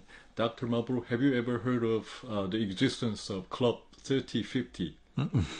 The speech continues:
Speaker 2: <laughs>
Speaker 1: A group of ma-, uh, group of countries, uh,
Speaker 2: Yes.
Speaker 1: what we call, uh, Club, uh, thirty fifty is a group of nations,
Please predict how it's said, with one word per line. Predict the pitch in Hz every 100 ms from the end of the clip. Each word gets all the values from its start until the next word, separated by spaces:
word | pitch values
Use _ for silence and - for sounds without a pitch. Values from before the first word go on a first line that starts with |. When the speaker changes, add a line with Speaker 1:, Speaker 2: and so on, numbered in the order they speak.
| - - -
Speaker 2:
<laughs> | 151 - - - -
Speaker 1:
A | 101
group | 127 135
of | 123 113
ma-, | 117
uh, | 117 117 117
group | 139 139
of | 127 123
countries, | 139 135 - 85 - - -
uh, | 98
Speaker 2:
Yes. | 90
Speaker 1:
what | 110
we | 101
call, | - 107 107 101
uh, | 98
Club, | 90 - 107 - - - 110
uh, | 95
thirty | - 135 123 101
fifty | 143 - 107 107
is | 113
a | 120 - - - -
group | - 135
of | 127
nations, | 123 123 160 - 90 117 -